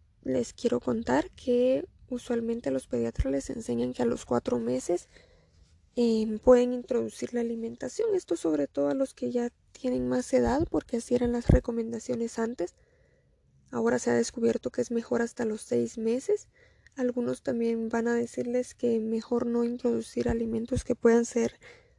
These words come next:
alérgenos, como el huevo, la leche, la soya, la manía, camarón, pescado. Pero ahora se ha demostrado que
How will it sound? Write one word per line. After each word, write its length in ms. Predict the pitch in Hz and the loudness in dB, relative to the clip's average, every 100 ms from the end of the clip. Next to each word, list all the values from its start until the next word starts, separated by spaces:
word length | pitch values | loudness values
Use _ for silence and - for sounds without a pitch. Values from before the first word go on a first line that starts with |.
| - | -6
alérgenos, 680 | 233 220 240 - 330 349 - | -2 2 2 2 0 -2 -4
como 460 | - 254 226 220 214 | -6 -6 -4 -6 -6
el 120 | 214 | -4
huevo, 640 | 226 240 262 262 262 262 - - _ _ _ _ _ - | 4 6 6 2 0 -2 -8 -20 _ _ _ _ _ -8
la 160 | 214 | -6
leche, 760 | 220 233 254 - - 262 247 240 | 0 2 2 0 -10 -6 -4 -4
la 220 | 226 226 | -8 -10
soya, 760 | - - 240 233 226 226 220 | -8 0 0 2 0 -2 -4
la 220 | 220 220 | -6 -6
manía, 560 | 220 214 226 233 226 220 | -8 -8 -4 -4 -4 -6
camarón, 580 | - 220 220 220 220 233 | -6 -6 -6 -4 -4 -2
pescado. 560 | 240 - - 220 269 - - - - - - - | -4 -4 -6 -4 -4 -8 -20 -20 -20 -20 -20 -2
Pero 160 | 415 415 | 2 4
ahora 180 | 330 330 | 4 2
se 140 | 320 | 2
ha 60 | 311 | 0
demostrado 720 | 302 294 - 277 269 302 320 | 0 -2 -2 0 2 2 0
que 500 | - 233 233 254 | -2 0 2 0